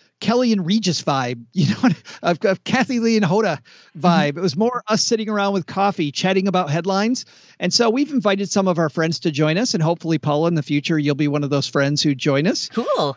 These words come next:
Speaker 2: I'm your friend.
Speaker 1: <laughs> We got this. Please, will you please?
Speaker 2: <laughs>
Speaker 1: So we have this cast of characters. Uh, the show comes out every Tuesday, Thursday, and Saturday. That's Money with Friends.
Speaker 2: Money with Friends, downloadable anywhere where you can download a podcast.
Speaker 1: Amen.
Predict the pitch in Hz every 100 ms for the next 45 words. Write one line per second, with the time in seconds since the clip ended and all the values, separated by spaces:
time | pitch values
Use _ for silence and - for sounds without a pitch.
0 | _ - 294 277 - 156 233 - - 208
1 | 208 208 - - - 226 - - 311 -
2 | - - - - 202 - 233 240 285 -
3 | _ - 180 208 220 208 - - 277 208
4 | 285 - _ - 254 - 214 247 214 208
5 | - 214 - - 190 190 202 185 165 -
6 | - 160 151 151 - 196 185 185 175 160
7 | 151 143 190 180 170 151 165 160 170 147
8 | 147 147 - 151 147 147 143 139 139 127
9 | - 139 156 170 165 - - 170 120 107
10 | - - _ - 156 165 226 254 214 220
11 | - - 233 190 131 131 - 185 202 202
12 | 196 196 - 214 214 147 139 143 143 147
13 | 147 160 160 151 123 - - - - -
14 | _ _ _ _ - 147 147 123 110